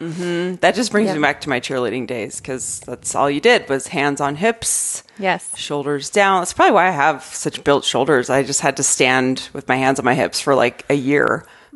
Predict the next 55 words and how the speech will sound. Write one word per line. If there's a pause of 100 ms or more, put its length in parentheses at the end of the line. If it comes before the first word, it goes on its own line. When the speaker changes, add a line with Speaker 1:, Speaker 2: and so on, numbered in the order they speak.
(100)
Speaker 2:
If
there,
that's
Speaker 1:
Five
Speaker 2:
what
it
is.
Speaker 1:
years. (880)
Speaker 2:
Five
years.
Speaker 1:
Yeah. (760)
Speaker 2:
Anyway. (640)
Hi,
Speaker 1:
<laughs>
Speaker 2:
guys.
Speaker 1:
We're
practicing
our
cheer
moves
'cause
we
were, (180)
I
don't
know
what,
like,
what
got
on
the (220)
train
of
that,
but
then
we
were
also
talking
about
all
of
J
V
N's
videos
or,
like,
him
Speaker 2:
Yes.
Speaker 1:
doing
backflips
and